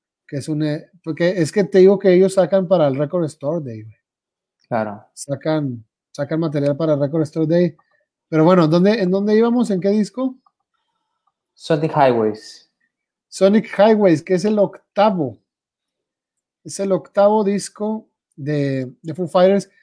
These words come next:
Speaker 1: que como te comentaba, que habían dicho que se iban a tomar un descanso después de lo de Wasting Light. Este, en dos mil trece Dave Grohl hizo una declaración de que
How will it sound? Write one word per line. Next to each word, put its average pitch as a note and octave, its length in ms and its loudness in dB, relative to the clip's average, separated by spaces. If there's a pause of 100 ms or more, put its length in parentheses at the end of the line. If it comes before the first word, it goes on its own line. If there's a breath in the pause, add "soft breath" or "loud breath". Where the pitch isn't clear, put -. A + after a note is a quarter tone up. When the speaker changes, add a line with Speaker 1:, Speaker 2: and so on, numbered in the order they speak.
(320)
Speaker 1:
que E3 120 -8
como E3 200 0
te D3+ 120 0
comentaba, E3 480 2
que F#3 80 4
habían E3+ 320 4
dicho F3+ 240 -2
que E3+ 120 -4
se E3 120 -4
iban F3+ 160 0
a F3+ 40 0
tomar E3+ 220 -4
un F3 100 -4
descanso F3 720 -6 (240)
después C#3+ 400 -8
de E3+ 80 0
lo E3 80 -2
de C#3+ 140 0
Wasting D3 440 -6
Light. E3 280 -2 (640)
Este, C#3+ 420 -2
en D3+ 160 -2
dos D#3+ 140 2
mil E3+ 200 2
trece F#3 360 2
Dave F3+ 180 4
Grohl F#3 480 4
hizo E3+ 180 -8
una F#3 140 -2
declaración E3+ 640 -2
de E3+ 140 -4
que D3 340 -4